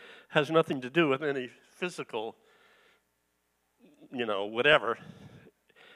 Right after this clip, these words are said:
It has to do with his position. It says he was a, he was a, uh, in her treasury. He was a man of authority and power. They in, in Ethiopia,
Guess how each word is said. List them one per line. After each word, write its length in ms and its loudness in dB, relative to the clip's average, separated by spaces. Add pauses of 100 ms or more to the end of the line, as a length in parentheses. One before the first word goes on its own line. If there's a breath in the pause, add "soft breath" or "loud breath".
(120)
It 120 4
has 200 6
to 80 -12
do 160 -2
with 240 -6 (140)
his 180 -6
position. 600 -8 (760)
It 80 -8
says 260 0
he 120 2
was 160 2
a, 80 2 (120)
he 120 6
was 200 6
a, 200 8 (500 loud breath)
uh, 120 4
in 140 8
her 140 10
treasury. 640 8
He 140 4
was 180 2
a 40 0
man 360 6
of 280 6
authority 800 4
and 200 -2 (260 soft breath)
power. 640 4 (800 soft breath)
They 580 10
in, 240 -6 (100)
in 180 -2
Ethiopia, 680 -4